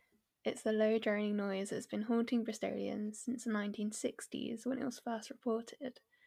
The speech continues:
So yeah, not everyone can hear it, and some parts of the city don't seem to experience it at all. But for the few that can, it's like living in a nightmare.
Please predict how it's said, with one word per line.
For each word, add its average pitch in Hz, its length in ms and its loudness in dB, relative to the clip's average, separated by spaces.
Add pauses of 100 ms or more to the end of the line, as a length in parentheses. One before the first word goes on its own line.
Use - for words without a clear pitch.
(580)
So - 180 2
yeah, 247 160 8
not 226 240 4
everyone 226 280 4
can 226 120 -4
hear 214 200 0
it, - 160 2
and 214 180 -2
some 220 180 0
parts 220 300 -2
of 214 60 0
the 220 60 -2
city 208 600 -6
don't 208 320 -4
seem 220 200 0
to - 100 -4
experience 220 440 -6
it - 120 0
at - 180 -6
all. 240 300 -4 (1040)
But - 160 -2
for 233 80 0
the 226 100 0
few 233 220 4
that - 120 -4
can, 226 500 -2 (180)
it's 240 280 -6 (240)
like 226 300 -2
living 220 240 -2
in 220 80 -2
a 220 80 -4
nightmare. 226 440 -6